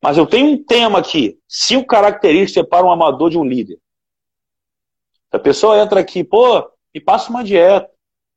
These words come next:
Olha, eu não tô conseguindo pegar ninguém." Eu nem falo mais. Eu só entro aqui,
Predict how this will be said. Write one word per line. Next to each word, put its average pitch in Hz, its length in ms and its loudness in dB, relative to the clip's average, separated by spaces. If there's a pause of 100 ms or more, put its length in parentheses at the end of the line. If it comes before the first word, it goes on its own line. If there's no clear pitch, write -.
(1400)
Olha, 226 140 4
eu 233 80 2
não 220 100 -4
tô 220 120 0
conseguindo 214 360 -8
pegar 208 300 0
ninguém." 165 600 -6
Eu 190 80 -2
nem 320 160 -2
falo 190 380 0
mais. 117 400 -2
Eu - 80 -16
só 185 180 0
entro 185 220 0
aqui, 170 380 -4